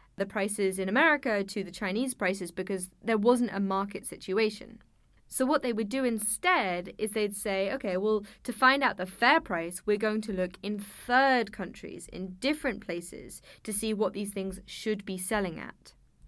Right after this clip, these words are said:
And in practice, they tended to find that, yeah, these things should be much more expensive. So, you know, maybe they'd look to Indonesian mushrooms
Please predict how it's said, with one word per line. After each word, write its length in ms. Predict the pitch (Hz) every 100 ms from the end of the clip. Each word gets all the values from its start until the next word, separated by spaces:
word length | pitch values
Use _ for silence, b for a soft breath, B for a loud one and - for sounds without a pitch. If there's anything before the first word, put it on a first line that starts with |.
| -
And 100 | 233
in 120 | 233
practice, 520 | 226 359 - 214 202 202 B B B
they 120 | -
tended 320 | 220 254 262 254
to 60 |
find 460 | 214 175 165 170 175
that, 280 | 190 180 185 _ -
yeah, 400 | 226 247 175 - - _ _ -
these 200 | 208 208
things 260 | 220 202
should 240 | - 196 185
be 100 | 214
much 260 | 208 -
more 160 | 196 175
expensive. 680 | - - - 220 196 - -
So, 480 | - 185 180 175 170
you 120 | -
know, 80 | 175
maybe 180 | 175 185
they'd 240 | 202 202
look 240 | 208 208 -
to 180 | 233 -
Indonesian 680 | 269 262 285 285 330 269 214
mushrooms 720 | 214 220 202 175 170 180 -